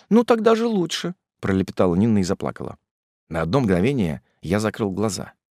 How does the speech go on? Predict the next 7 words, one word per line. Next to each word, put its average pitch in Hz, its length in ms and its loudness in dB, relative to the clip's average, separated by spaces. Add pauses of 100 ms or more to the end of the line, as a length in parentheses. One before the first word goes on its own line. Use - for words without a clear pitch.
(340)
Напряжение, 92 680 2
не 69 100 -4
успевшее 92 560 -2
взорвать 92 420 -2
мою 82 200 -4
голову, 120 380 2
спало. - 540 -8